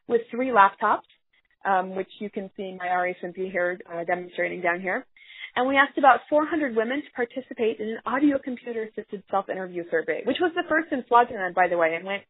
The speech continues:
uh, really well. It was, it was a fun technique. Um, and so in Swaziland, every woman gets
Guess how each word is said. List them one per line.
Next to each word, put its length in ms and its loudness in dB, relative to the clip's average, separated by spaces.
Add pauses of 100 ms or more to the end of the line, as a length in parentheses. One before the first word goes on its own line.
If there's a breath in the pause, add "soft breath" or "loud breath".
(160)
uh, 320 -2
really 200 -6
well. 260 4
It 60 -4
was, 140 -14
it 160 -8
was 60 -14
a 140 -14
fun 200 -10
technique. 340 -14 (600 loud breath)
Um, 280 4 (1300 soft breath)
and 200 6
so 100 4
in 160 2 (140)
Swaziland, 600 6
every 280 6
woman 340 2
gets 160 0